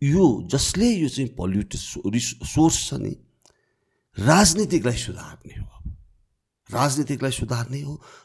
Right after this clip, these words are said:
र त्यसमा जाने तपाईँहरू हामी यो ठिक भएन भन्ने युवाहरू छ नि, अब त्यो ठाउँमा जाने, है, त्यो ठाउँमा गएर त्यो कुर्सीमा, त्यो टाइटलमा बसेर आफूले इमान्दारपूर्वक काम गर्ने। र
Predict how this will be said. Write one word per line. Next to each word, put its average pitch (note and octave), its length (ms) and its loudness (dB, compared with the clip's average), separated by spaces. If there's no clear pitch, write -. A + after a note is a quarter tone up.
र C3 40 -2
त्यसमा F#3 500 2
जाने E3 320 2
तपाईँहरू D3+ 460 4
हामी A#2+ 380 -2
यो D#3+ 100 2
ठिक - 360 -4
भएन A2 300 2
भन्ने F#2+ 280 0
युवाहरू G2 680 0
छ - 180 -10
नि, A2+ 160 -8
अब G3 280 10
त्यो - 100 6
ठाउँमा A#2 400 6
जाने, E2 380 -8
है, - 80 -20
त्यो C3 100 6
ठाउँमा G#2+ 360 4
गएर A2+ 280 0
त्यो - 80 4
कुर्सीमा, D#3+ 560 -2
त्यो A#2+ 160 -4
टाइटलमा A#2+ 520 0
बसेर G#2+ 400 -4
आफूले E3+ 420 0
इमान्दारपूर्वक F#2+ 1000 -4
काम E2+ 220 -14
गर्ने। - 340 -20
र D3 160 4